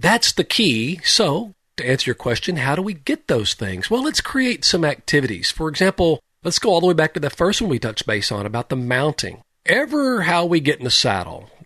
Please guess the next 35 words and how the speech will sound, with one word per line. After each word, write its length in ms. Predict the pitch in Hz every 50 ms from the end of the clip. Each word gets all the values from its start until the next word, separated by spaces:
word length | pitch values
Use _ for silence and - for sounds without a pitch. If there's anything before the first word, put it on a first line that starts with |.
| -
In 100 | - 123
other 120 | 127 127 127
words, 220 | 123 123 120 117
if 140 | 117 - -
we 100 | 127 120
go 140 | 135 143 151
through 140 | 160 156
that 200 | 151 151 156 -
stretching 440 | - - - 135 135 - - 143 139
process 540 | - - 131 127 123 - - 127 131 - -
we 80 | 139 123
talked 300 | - 127 120 120 - 135
about 240 | 120 123 120 123
before, 480 | 123 135 - - - 104 104 104 110 107
or 120 | 104 110
if 140 | 110 113 -
you're 120 | 117 113 113
getting 260 | 110 131 139 135 127
humble 320 | 113 139 143 139 147 147
like 200 | 139 147 151 147
me 220 | 131 127 143 127 127
and 100 | 123 120
you're 120 | 120 120
not 160 | 120 123 123
afraid 260 | 127 - - 127 131
to 60 | 123 117
use 200 | 123 127 131 123
a 40 |
mounting 320 | 127 131 135 135 127 117 104
block 260 | 104 95 98 - -
anymore, 400 | 101 95 95 98 92 95 - - -
<laughs> 40 | - 190 - - - - - 190 208 190 143 - 175 185 170 - 180 - - - 175 175 175 170 160 170 -
um, 380 | 160 123 - - 170 156 143 165
and 200 | 151 135 131 127
you, 140 | 131 113